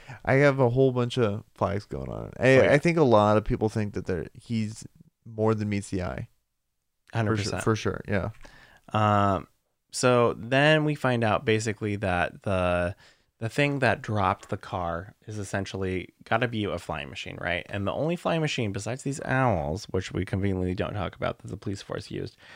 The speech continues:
Speaker 1: Yeah.
Speaker 2: which I must say too, also in that episode, the fir-, I think it was the first episode or second
Speaker 1: Yeah.
Speaker 2: episode when we had that flying machine.
Speaker 1: I think it was the first.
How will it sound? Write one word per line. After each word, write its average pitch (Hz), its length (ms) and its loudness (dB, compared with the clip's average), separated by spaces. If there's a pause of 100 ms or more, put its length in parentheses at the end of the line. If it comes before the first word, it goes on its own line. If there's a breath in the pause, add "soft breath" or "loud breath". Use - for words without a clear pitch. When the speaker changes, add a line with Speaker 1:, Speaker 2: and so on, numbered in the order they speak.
(140 loud breath)
Speaker 1:
Yeah. 98 180 0
Speaker 2:
which 156 400 4 (120)
I 120 80 2
must 170 240 4
say 165 140 2
too, 139 320 0
also 107 400 2
in 98 140 0
that 123 180 -2
episode, 95 480 -2
the 90 80 -2
fir-, - 260 -4
I - 60 -6
think 139 120 -2
it 131 40 -4
was 113 100 -8
the 110 60 -8
first 98 220 -4
episode 98 260 -6
or 92 60 -6
second 101 220 -2
Speaker 1:
Yeah. 101 80 6
Speaker 2:
episode 90 260 0
when 98 120 -2
we 92 80 -4
had 101 180 -6
that 98 240 -6
flying 98 260 -8
machine. 127 300 -8
Speaker 1:
I - 20 -10
think 143 160 -6
it - 20 0
was 147 120 -4
the 110 60 -6
first. - 360 -4